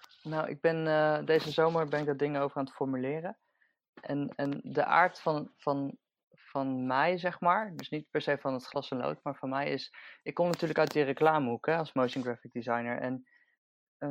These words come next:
met een vriend van mij, een vriend van mij die klopte vorig jaar aan, die had een, eh, Leo de Wijs is dat, die, eh, maakt ontzettend mooie visuals voor, eh, voor, eh, animatiefilms en animatieseries.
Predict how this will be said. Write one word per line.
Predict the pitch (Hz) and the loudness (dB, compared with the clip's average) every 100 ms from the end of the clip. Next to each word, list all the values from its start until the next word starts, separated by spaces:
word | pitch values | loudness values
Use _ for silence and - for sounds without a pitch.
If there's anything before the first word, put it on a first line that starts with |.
| 139 | -8
met | - 135 | -8 -6
een | 147 | -6
vriend | 165 170 - | -4 -6 -2
van | 156 | -2
mij, | 156 - | -2 -4
een | |
vriend | - 170 | -6 -6
van | - 143 | -2 -2
mij | |
die | 143 | 0
klopte | 151 - 139 | -2 -2 -8
vorig | - 143 - | -2 0 0
jaar | 131 - | 0 2
aan, | 147 160 | 0 0
die | 139 | -2
had | 127 - | -4 -4
een, | 131 | -6
eh, | 127 123 127 | -4 -6 -8
Leo | 127 131 131 | -4 0 0
de | 123 | -2
Wijs | 123 139 - | -2 -4 -6
is | 139 | -8
dat, | 143 147 _ - | -4 -6 _ -10
die, | 131 127 | -8 -6
eh, | 127 123 131 _ _ _ | -6 -8 -14 _ _ _
maakt | - 127 127 _ | -4 -2 -2 _
ontzettend | - - - 147 147 | -10 -8 -8 -6 -2
mooie | 131 131 | -2 -2
visuals | 143 127 135 127 - | -2 -4 -4 -6 -6
voor, | - 123 120 | -6 -6 -4
eh, | 120 120 120 - _ _ _ _ _ _ | -8 -8 -12 -18 _ _ _ _ _ _
voor, | 127 120 117 | -8 -8 -8
eh, | - | -8
animatiefilms | 127 123 123 - 123 127 120 120 - | -6 -4 -4 -6 -8 -6 -6 -8 -12
en | 127 120 | -12 -10
animatieseries. | - 120 117 - - - 139 139 143 - | -10 -8 -10 -12 -10 -4 -4 -4 -10 -16